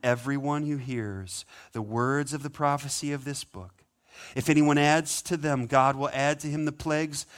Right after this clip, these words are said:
described in this book. And if anyone takes away from the words of the book of this prophecy, God will take away his share in the tree of life in the holy city,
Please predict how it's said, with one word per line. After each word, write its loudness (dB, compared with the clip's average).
described 0
in 0
this -4
book. -14
And 4
if 2
anyone 8
takes -2
away 2
from -4
the 2
words 2
of -8
the -8
book -6
of -10
this -4
prophecy, -2
God 4
will -2
take -2
away -2
his -6
share -6
in -6
the 0
tree 0
of -4
life 0
in -6
the -4
holy -4
city, -10